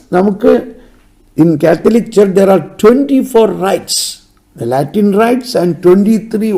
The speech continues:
Oriental rites. കത്തോലിക്ക സഭയിൽ ഇരുപത്തിനാല് ആരാധനാ സ്രോതസ്സുകളുണ്ട്. കണ്ടോ,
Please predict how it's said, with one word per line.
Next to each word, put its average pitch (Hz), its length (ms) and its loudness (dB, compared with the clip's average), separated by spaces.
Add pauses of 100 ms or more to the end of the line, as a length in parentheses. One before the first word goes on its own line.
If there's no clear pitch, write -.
Oriental 196 420 0 (120)
rites. - 240 -16 (1800)
കത്തോലിക്ക 180 480 2 (240)
സഭയിൽ 180 420 2 (1160)
ഇരുപത്തിനാല് 240 960 4 (680)
ആരാധനാ 180 640 2 (120)
സ്രോതസ്സുകളുണ്ട്. 151 920 -2
കണ്ടോ, - 240 -10